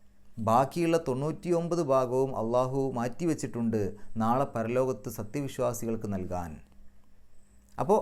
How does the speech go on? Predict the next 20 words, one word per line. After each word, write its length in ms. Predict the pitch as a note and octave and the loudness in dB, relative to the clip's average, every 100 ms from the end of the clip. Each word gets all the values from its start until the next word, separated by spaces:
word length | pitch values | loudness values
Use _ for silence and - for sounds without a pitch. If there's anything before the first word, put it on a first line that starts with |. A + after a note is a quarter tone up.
| D#3 | 4
അർ-റഹ്മാൻ, 760 | E3 E3+ D3+ C#3+ D3+ D3+ C#3+ A2 B2+ | 4 4 2 -2 0 2 0 -2 -2
അർ-റഹീം 600 | B2+ B2 A2+ C#3+ D3+ D#3+ | 0 0 0 -2 -2 -2
എന്നുള്ളതിന് 500 | C3+ B2+ A#2+ A#2 C3 G3+ - - - - | -4 -4 -4 -4 -4 -6 -8 -14 -16 -4
പരമകാരുണികനും 1000 | C3 B2+ C#3+ F3+ F#3+ C#3 C3+ C3 B2+ C3+ D#3 | 2 4 4 2 2 2 2 0 -2 -2 -4
കരുണാനിധിയും. 760 | - A2+ A2+ A#2 A#2 G2 G2 F2 C#2+ - - - - | -4 -4 -2 -2 -2 -2 -4 -6 -8 -14 -14 -14 -4
റഹീം 360 | B2+ A#2+ E3 G3+ | -2 2 4 4
എന്ന് 120 | G3+ F3+ | 4 4
പറഞ്ഞാൽ 220 | F3 F3+ - | 2 0 2
കരുണാനിധി. 840 | C#3 C#3 D3 E3 D#3+ C3 A#2 C#3+ - - - - | 2 2 2 0 0 -2 0 0 0 -6 -16 -6
നിധി 300 | C3 B2 F#3 G3+ | -2 2 6 6
എന്ന് 140 | F#3 | 4
എപ്പോഴാണ് 240 | - D#3+ D#3+ | 2 0 0
നമ്മൾ 140 | D#3 | 0
പറയാ? 220 | C#3 C3 C3 - - G2+ | 2 2 0 -8 -10 -4
നിധി 220 | A2 C3+ | 0 0
എന്ന് 140 | D3+ D3 | 2 0
പറഞ്ഞാൽ 240 | C#3 D3 | 0 0
അത് 120 | C3+ C#3+ | 0 -2
സൂക്ഷിച്ചു 380 | C#3+ C#3 D#3 F3 | -4 -4 0 0
വെക്കുന്നതാണല്ലേ? 560 | D3+ B2 G#2+ G2+ A2 | 2 0 0 0 0